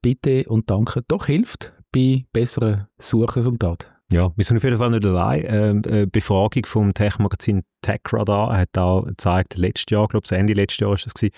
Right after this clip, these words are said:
Speaker 2: äh, dass fast siebzig Prozent von der, von, zumindest von den U-S-Nutzer, diesen tausend, die befragt worden sind, dass die regelmäßig auch Bitte und Danke sagen im Umgang mit,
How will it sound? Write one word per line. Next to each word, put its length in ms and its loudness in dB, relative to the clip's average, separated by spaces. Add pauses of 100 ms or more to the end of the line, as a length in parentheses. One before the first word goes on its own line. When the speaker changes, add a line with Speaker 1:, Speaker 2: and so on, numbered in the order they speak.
(380)
Speaker 2:
äh, 180 2
dass 160 0
fast 180 -6
siebzig 320 -4
Prozent 480 0
von 160 -2
der, 340 2
von, 220 -4
zumindest 400 2
von 80 0
den 80 0
U-S-Nutzer, 680 0
diesen 260 2
tausend, 320 -2
die 140 2
befragt 420 -2
worden 220 -2
sind, 180 -2
dass 140 -4
die 180 0 (180)
regelmäßig 640 0
auch 140 2
Bitte 320 -2
und 160 -4
Danke 260 -4
sagen 300 -6
im 120 -2
Umgang 420 -2
mit, 280 -6